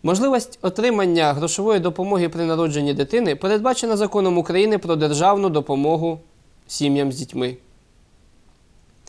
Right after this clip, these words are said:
Одному з батьків дитини, усиновителю або опікуну,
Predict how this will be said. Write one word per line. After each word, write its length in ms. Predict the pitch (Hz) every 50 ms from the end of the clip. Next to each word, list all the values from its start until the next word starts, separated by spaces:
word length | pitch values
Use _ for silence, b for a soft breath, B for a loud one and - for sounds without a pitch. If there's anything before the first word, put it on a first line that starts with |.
| B B B B B B B B
Одному 360 | - 208 208 254 294 277 226
з 40 | 180
батьків 360 | 165 170 170 170 - 233 214
дитини, 480 | 160 151 135 - 139 127 127 135 147 - - -
усиновителю 760 | 151 156 - 202 190 175 151 135 123 120 - 143 151 180 - -
або 200 | 170 196 240 269
опікуну, 560 | 208 151 - 147 - - 131 127 135 175 190